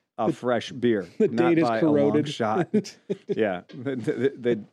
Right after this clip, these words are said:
Speaker 1: the date. It doesn't even have a W W W on it. No, that's not true. Uh, but it is, <laughs> it, it is,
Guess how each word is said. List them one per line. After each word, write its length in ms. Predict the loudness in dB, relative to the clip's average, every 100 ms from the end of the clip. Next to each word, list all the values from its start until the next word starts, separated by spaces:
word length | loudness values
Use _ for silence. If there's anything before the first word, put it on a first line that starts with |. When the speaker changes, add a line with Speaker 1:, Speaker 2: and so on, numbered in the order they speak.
| -6
Speaker 1:
the 120 | -4
date. 260 | -2 -2 -2
It 80 | 0
doesn't 220 | 2 2
even 140 | 2
have 100 | 2
a 40 | 2
W 240 | 2 2
W 220 | 2 2
W 260 | 2 2 0
on 160 | -4 -8
it. 80 | -10
No, 160 | -8
that's 220 | -6 -6 -8
not 160 | -18
true. 260 | -20 -20 -20 -20 _ _ _ _
Uh, 300 | -2 0 -2 -6 -8
but 220 | -4 -4 -6 -20 -20 -20 -2
it 120 | 2
is, 320 | 4 2 0 -8 -10 -12
<laughs> 300 | -12 -12 -10
it, 280 | -6 -6 -4
it 160 | -4 0
is, 300 | 0 0